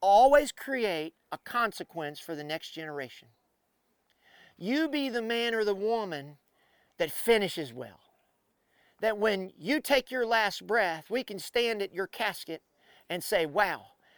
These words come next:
that was a man or a woman of God that finished well." If Solomon had finished well,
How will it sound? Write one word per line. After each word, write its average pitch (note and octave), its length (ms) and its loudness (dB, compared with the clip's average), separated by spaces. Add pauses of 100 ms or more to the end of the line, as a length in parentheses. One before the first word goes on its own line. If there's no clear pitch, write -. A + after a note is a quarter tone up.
(200)
that A3 180 0
was G3 140 -4
a F3+ 100 -6
man A#3 520 0
or E3+ 100 -2
a D#3+ 80 -4
woman A#3 380 -2
of G3+ 160 -6
God G3+ 320 2
that A2 120 -12
finished G3+ 540 -4
well." C3+ 420 -4 (200)
If F3+ 160 0
Solomon D4 560 2
had C4+ 200 -4
finished C#4 400 -4
well, G#3 420 2